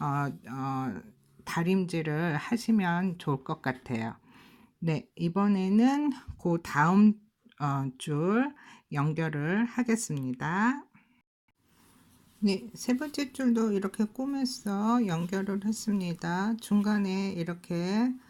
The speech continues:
시접분을 옆으로 바깥으로 했습니다. 그래서 박,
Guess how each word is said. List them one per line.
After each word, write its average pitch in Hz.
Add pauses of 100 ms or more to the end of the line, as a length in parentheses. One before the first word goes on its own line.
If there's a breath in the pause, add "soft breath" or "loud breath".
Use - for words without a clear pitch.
(340 loud breath)
시접분을 196
옆으로 170 (300)
바깥으로 185
했습니다. 185 (600)
그래서 175 (320 loud breath)
박, 202